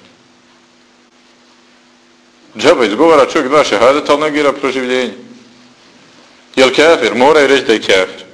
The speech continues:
Jel tako? Ili sumnja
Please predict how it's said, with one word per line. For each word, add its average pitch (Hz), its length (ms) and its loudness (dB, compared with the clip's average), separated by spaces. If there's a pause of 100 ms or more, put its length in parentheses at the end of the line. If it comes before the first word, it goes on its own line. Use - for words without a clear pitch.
(760)
Jel 110 80 0
tako? 147 320 -2 (4000)
Ili 151 220 2
sumnja 208 680 2